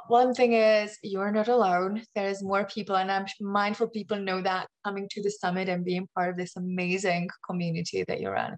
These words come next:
Charisma. Um, the other thing is, you can learn to ride the waves and get the waves smaller, right? So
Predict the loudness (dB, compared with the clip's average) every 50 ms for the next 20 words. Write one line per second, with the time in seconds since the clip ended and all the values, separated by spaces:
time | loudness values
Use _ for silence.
0 | -14 _ -20 -18 -18 -12 -8 -8 -6 -6 -8 -10 _ _ _ _ _ _ -6 -6
1 | -4 -4 -6 -8 _ _ _ _ _ 2 2 2 2 0 -2 -6 -6 -6 -10 _
2 | _ -20 _ _ _ _ _ _ _ _ _ _ _ _ 2 2 2 2 2 2
3 | 4 6 6 6 6 4 4 4 4 4 4 4 4 4 4 4 4 6 4 4
4 | 2 0 -2 0 2 2 2 4 4 2 4 6 6 6 6 4 2 -2 -4 -8
5 | -10 -16 -20 _ _ -6 -4 -4 -4 -6 -6 -8 -8 -6 2 4 4 4 6 4
6 | 2 2 4 4 4 4 4 2 0 -4 -8 -10 -12 -16 _ _ _ _ _ _
7 | _ _ -12 -10 -8 -6 -2 0 2 4 4 4 2 2 2 0 0 -2 -4 -6
8 | -4 -2 2 4 4 4 4 2 2 4 6 6 6 4 0